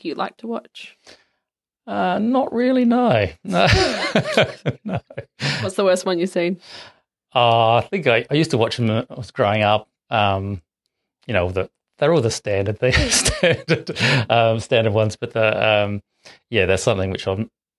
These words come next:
Speaker 2: I'm definitely not up there in my priorities to
Speaker 1: <laughs> Yeah, yeah.
Speaker 2: <laughs> go watch horror movies.
Speaker 1: Yeah.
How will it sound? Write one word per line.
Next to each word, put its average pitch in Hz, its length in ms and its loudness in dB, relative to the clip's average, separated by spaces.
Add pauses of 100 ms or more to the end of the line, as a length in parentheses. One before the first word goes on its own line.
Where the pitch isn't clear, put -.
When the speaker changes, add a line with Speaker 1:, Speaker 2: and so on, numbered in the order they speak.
(160)
Speaker 2:
I'm 113 260 -6
definitely 113 300 -2
not 101 140 2
up 98 180 -2
there 104 160 0
in 98 80 -4
my 98 180 2
priorities 101 580 0
to 127 200 0
Speaker 1:
<laughs> - 20 0
Yeah, 226 460 2
yeah. 262 180 2
Speaker 2:
<laughs> - 40 -4
go 127 200 0
watch - 200 -4
horror 151 200 0
movies. 214 240 -6
Speaker 1:
Yeah. - 200 -6